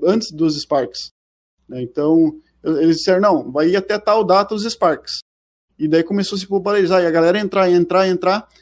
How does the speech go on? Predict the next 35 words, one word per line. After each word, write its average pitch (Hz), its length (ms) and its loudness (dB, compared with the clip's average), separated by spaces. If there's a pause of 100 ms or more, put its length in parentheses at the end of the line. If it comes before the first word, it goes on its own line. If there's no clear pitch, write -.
(140)
e 185 80 -6
daí 196 120 4
eles 202 140 0
estenderam 233 540 -2
isso 220 180 -6
aí, 139 200 -4 (1040)
né? 117 240 -8 (260)
Então, 180 360 0
ruim 202 200 -2
não 233 140 -4
tava, 247 440 -2 (400)
né? 127 220 -10
Tinha 262 260 0
dinheiro 202 300 -4
pra - 100 -4
pagar 139 280 0
isso - 140 -8
ali, 113 260 -8 (340)
né? 139 120 -6
Então, - 260 -6
acredito 190 320 -8
que 214 80 -8
não 220 120 -4
foi 214 300 0
por - 220 -20
causa 220 160 2
disso. - 360 -4 (440)
Acredito 151 200 -4
que 170 100 -2
não 196 60 0
foi 202 180 4
por 196 160 -6
questão 202 240 -4
dos 202 240 -2
Sparks, 190 600 -2